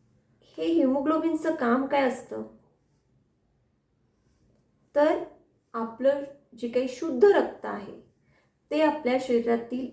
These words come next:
इतर भागांना, इतर जे आपल्या शरीराचे जे पार्ट्स आहे, त्यापर्यंत पोहोचवण्याचं काम हे हिमोग्लोबिन करत असतं.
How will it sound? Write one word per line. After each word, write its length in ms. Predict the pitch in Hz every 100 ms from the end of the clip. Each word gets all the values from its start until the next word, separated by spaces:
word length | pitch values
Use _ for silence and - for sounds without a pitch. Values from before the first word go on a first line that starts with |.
| -
इतर 440 | 254 - - 320 359
भागांना, 540 | 240 - 208 202 190 -
इतर 240 | 214 233 240
जे 140 | 233
आपल्या 260 | 240 233 233
शरीराचे 400 | 233 214 220 240
जे 120 | 240
पार्ट्स 560 | 233 240 240 285 - 196
आहे, 300 | 190 - 233 - _ _ _ _ _ _ -
त्यापर्यंत 560 | 233 226 233 202 214 277
पोहोचवण्याचं 800 | 277 294 311 339 330 233 - 190
काम 420 | - 190 190 233 - _ _ _ _ _ _ _ _ _ _ _ _ _ _ _ _ _ -
हे 440 | 202 233 - - _ _ _ _ _ _ _ _ _ _ _ _ _ _
हिमोग्लोबिन 540 | 208 202 190 190 233 269
करत 260 | 254 214
असतं. 320 | 160 - -